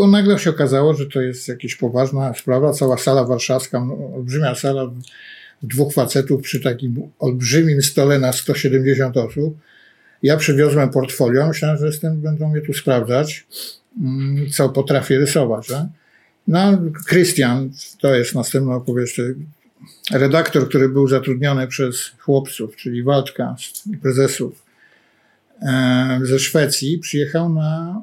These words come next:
y, no, na szukanie ludzi. I ja usiadłem przy tym, przy tym sto-, przy,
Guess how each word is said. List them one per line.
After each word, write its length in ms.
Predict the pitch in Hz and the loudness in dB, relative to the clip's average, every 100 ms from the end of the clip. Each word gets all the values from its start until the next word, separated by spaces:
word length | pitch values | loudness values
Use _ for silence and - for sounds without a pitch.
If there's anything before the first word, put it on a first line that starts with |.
| 233 | -10
y, 320 | 165 170 170 180 196 190 185 | -10 -10 -10 -8 -8 -6 -4
no, 120 | 202 | -4
na 240 | 214 226 214 208 _ - - _ | -4 -4 -6 -8 _ -20 -20 _
szukanie 580 | - - 202 202 180 196 | -6 0 2 4 4 4
ludzi. 460 | 226 117 110 - - - - - - - _ _ _ _ _ _ _ _ _ _ _ - _ _ _ _ | 4 2 -2 -6 -12 -20 -18 -18 -20 -20 _ _ _ _ _ _ _ _ _ _ _ -20 _ _ _ _
I 180 | 170 160 | -4 2
ja 200 | 165 165 | 4 6
usiadłem 420 | 151 151 143 143 | 4 2 2 2
przy 160 | 139 143 | 2 -2
tym, 320 | 147 135 139 | 0 -2 -4
przy 160 | 135 139 | -6 -8
tym 180 | 139 135 | -6 -6
sto-, 260 | - - | -2 0
przy, 220 | 147 180 | 2 2